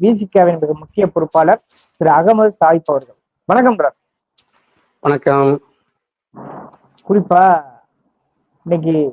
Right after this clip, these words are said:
Speaker 1: உங்க தலைவர் தான் டிபேட் ஆயிருக்காரு. ஆனா அவர்களை கூடுதலாக கேள்வி கேட்டு மீடியாக்கள் தொலைத்திருக்கிறார்கள். ஆனால் விஜய் வந்து மீடியா சந்திக்காதனால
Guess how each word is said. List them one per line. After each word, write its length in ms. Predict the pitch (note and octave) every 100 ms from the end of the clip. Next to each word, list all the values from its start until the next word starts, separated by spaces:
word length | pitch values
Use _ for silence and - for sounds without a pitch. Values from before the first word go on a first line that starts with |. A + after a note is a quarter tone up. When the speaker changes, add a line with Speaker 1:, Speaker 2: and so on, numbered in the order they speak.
| _ -
Speaker 1:
உங்க 200 | D#3+ D#3
தலைவர் 380 | F3 A3 A3
தான் 140 | G#3 G#3
டிபேட் 360 | F3+ G3 F#3+
ஆயிருக்காரு. 420 | F3 D#3+ D#3 D#3 F#3+ _ _ _ _ -
ஆனா 220 | A3+ B3
அவர்களை 720 | G3+ A#3+ B3+ B3 A#3 G#3+ F3+ _ _
கூடுதலாக 720 | - C4 A#3+ A3+ G#3 A3 F#3+ -
கேள்வி 300 | G3+ G#3 F#3+
கேட்டு 520 | F#3+ F#3+ G3+ F#3+ D#3+ F3
மீடியாக்கள் 540 | F#3+ F3+ - E3+ D3+ C3+ _ _ _ -
தொலைத்திருக்கிறார்கள். 800 | F#3 F#3 E3+ D#3 D#3+ C#3+ D#3 F#3 _ _ _ _ _ -
ஆனால் 420 | D#3+ F3+ F3 D#3
விஜய் 300 | D#3+ G3 A3+
வந்து 260 | G3+ G3 G3+
மீடியா 280 | F#3+ G#3 G3+
சந்திக்காதனால 680 | F#3 F#3 G3+ G#3 G3 F#3+